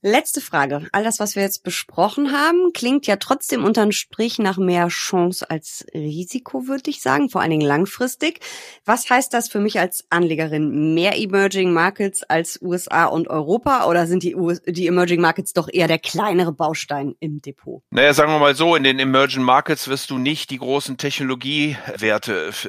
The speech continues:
Speaker 2: finden, typischerweise. Da gibt es sicherlich auch, äh, ein-, den einen oder anderen, der, der hochinteressant ist. Will den Emerging Markets da gar nicht irgendwas absprechen, aber die großen, über die wir sozusagen den ganzen Tag reden, äh, die findet man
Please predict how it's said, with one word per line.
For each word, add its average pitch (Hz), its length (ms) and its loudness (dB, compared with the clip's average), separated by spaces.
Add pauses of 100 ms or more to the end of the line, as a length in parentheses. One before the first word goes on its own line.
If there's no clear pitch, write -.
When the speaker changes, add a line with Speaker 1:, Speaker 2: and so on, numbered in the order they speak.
Speaker 2:
finden, 117 600 -4
typischerweise. 92 920 0
Da 107 180 0
gibt 123 280 -4
es 113 100 -8
sicherlich 156 500 0
auch, 156 440 2 (480)
äh, 143 260 0
ein-, 127 320 2
den 131 160 0
einen 135 220 2
oder 127 160 4
anderen, 139 500 2
der, 123 400 4
der 117 220 -2
hochinteressant 127 680 -2
ist. 151 280 -6 (140)
Will 117 200 -2
den 110 140 -2
Emerging 107 400 -2
Markets 107 380 -2
da 104 100 0
gar 110 220 2
nicht 110 260 -8
irgendwas 107 320 -8
absprechen, 101 560 -2
aber 104 300 4
die 117 160 -8
großen, 113 420 0
über 107 180 -2
die 107 200 -8
wir 104 200 2 (480)
sozusagen 101 560 2
den 98 120 -6
ganzen 101 240 -4
Tag 120 240 -2
reden, 113 500 0
äh, 98 140 -4
die 101 380 -8
findet 104 300 -8
man 98 340 -4